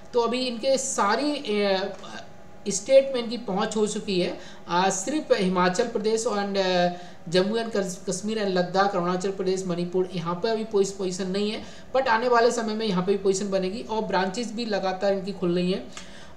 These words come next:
और जिन जिन स्टेट में ज़्यादा पोटेंशियल है, जैसे उत्तर प्रदेश में अच्छा खासा पोटेंशियल है, वहाँ ब्रांचेज ज़्यादा नहीं है, तो वहाँ पे ब्रांचेज की ज़्यादा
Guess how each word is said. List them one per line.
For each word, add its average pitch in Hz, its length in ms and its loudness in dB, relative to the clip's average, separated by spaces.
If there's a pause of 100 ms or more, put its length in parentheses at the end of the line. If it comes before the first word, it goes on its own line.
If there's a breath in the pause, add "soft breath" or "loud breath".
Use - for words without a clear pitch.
और 180 360 0
जिन 262 200 -2
जिन 285 220 -2
स्टेट 247 380 4
में 247 240 0
ज़्यादा 214 220 2
पोटेंशियल 214 560 0
है, 214 80 4
जैसे 202 180 2
उत्तर 180 280 0
प्रदेश 202 320 -2
में 196 100 -2
अच्छा 185 180 -2
खासा 185 220 0
पोटेंशियल 180 480 0
है, 180 40 0
वहाँ 180 160 0
ब्रांचेज 165 360 -2
ज़्यादा 180 280 2
नहीं 196 200 0
है, 196 60 0
तो 190 120 -4
वहाँ 165 140 -2
पे 165 100 -4
ब्रांचेज 160 560 -4
की 170 60 -6
ज़्यादा 160 420 -4